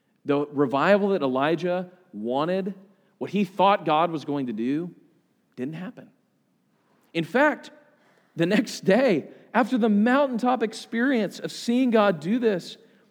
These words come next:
in First Kings nineteen, Jezebel threatens to kill him. "By this time tomorrow," Jezebel said, "you'll be dead."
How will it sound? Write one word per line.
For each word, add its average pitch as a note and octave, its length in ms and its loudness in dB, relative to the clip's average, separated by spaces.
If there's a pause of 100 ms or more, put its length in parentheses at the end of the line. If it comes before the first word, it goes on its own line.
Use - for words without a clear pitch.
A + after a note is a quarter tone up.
(140)
in F3+ 120 2
First G#3+ 300 2
Kings F#3+ 320 0
nineteen, D3 1040 -4 (300)
Jezebel E3+ 560 -2
threatens D3 340 -10
to C#3+ 100 -14
kill D3 260 -12
him. E2 120 -18 (2500)
"By C3+ 160 -2
this F3+ 160 -2
time F3 380 -4
tomorrow," C#3 600 -8
Jezebel F2+ 380 -12
said, D#2+ 380 -16 (500)
"you'll C3 160 -6
be B2+ 100 -8
dead." F#2+ 320 -14